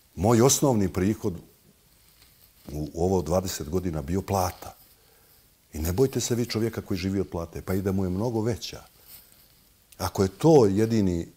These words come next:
izvor prihoda, na zapadu su te plate državnih funkcionera mnogo veće samo iz jednog razloga. Da nemaju nikakvu potrebu da razmišljaju o mitu, o korupciji. Onda ih javnost lako osudi kad znaju kolike su im plate, koliko dobijaju iz državnog budžeta,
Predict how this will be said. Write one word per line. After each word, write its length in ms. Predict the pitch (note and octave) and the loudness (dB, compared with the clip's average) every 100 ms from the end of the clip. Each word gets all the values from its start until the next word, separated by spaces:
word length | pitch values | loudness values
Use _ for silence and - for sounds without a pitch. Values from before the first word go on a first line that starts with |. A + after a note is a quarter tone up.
| _ _ - | _ _ -4
izvor 320 | G#2 G2 F#2 | -4 -2 -4
prihoda, 560 | - F#2 D#2 D2 D2 D#2 | -2 -4 -4 -10 -10 -6
na 160 | F2+ | -4
zapadu 500 | F#2+ A2 B2+ B2 G2+ | 0 2 2 0 -2
su 200 | F#2 G2+ - | -4 -8 -8
te 160 | B2 C#3 | -4 -4
plate 540 | - B2 A2+ - F2 - _ - - | 0 2 0 -2 -16 -18 _ -20 -4
državnih 500 | G#2 G#2 B2 A2+ G2+ | -2 0 0 0 -4
funkcionera 640 | A#2 G2+ G#2 F#2+ F2+ C#2 - - - - - | -8 -6 -8 -8 -8 -10 -14 -20 -20 -20 -6
mnogo 400 | F2+ B2 D3+ A#2 | 0 2 4 4
veće 300 | D3 D3 A2 | 2 0 -6
samo 320 | - A2+ C#3+ | -6 -8 -6
iz 100 | A#2+ | -4
jednog 280 | B2+ A#2+ G2 | -4 -4 -4
razloga. 500 | F2 D#2 D2 - - - - - - | -6 -6 -12 -18 -20 -20 -20 -20 -14
Da 100 | F2+ | -4
nemaju 260 | G2 B2 A2+ | 0 2 2
nikakvu 360 | A#2+ E3 D#3+ C#3+ | 0 -2 -6 -2
potrebu 480 | F3 G#2 E2+ D2 | 0 0 -2 -10
da 120 | E2+ F#2 | -4 -2
razmišljaju 600 | A2+ A2+ G#2 - G2+ F#2 | 0 0 -4 -2 -2 0
o 60 | |
mitu, 480 | F2+ F#2+ F#2+ - E2+ | 2 2 0 -2 -10
o 40 | |
korupciji. 680 | D#2+ E2 F2 - - E2 C#2 - - - _ _ _ _ _ _ _ | -8 -6 -8 -8 -10 -10 -12 -16 -20 -20 _ _ _ _ _ _ _
Onda 240 | F2 G2+ G#2 | -4 0 0
ih 140 | - | 0
javnost 480 | F2+ G#2 B2 G#2+ - | -2 0 -2 -4 -4
lako 360 | G2 C3+ - | -4 -2 -4
osudi 380 | A#2+ - G#2+ F2 | -4 -4 -6 -6
kad 180 | - F2+ | -4 -4
znaju 360 | F2 A2 A#2 G2 | 0 0 2 0
kolike 400 | - A2+ - F#2+ | 2 0 0 -6
su 180 | - | -6
im 100 | E2+ | -8
plate, 420 | D2 F2 A2 - C3+ | -6 -8 -8 -8 -10
koliko 440 | - C3+ - F2+ | -2 -2 -2 -4
dobijaju 500 | F#2 A2+ A2 F2 D#2 | 2 2 4 0 -2
iz 100 | D#2 | -4
državnog 380 | G#2+ A2 F2+ D#2+ | -4 -2 -2 -4
budžeta, 440 | D#2 D#2 A2+ A2+ | -6 -6 -6 -6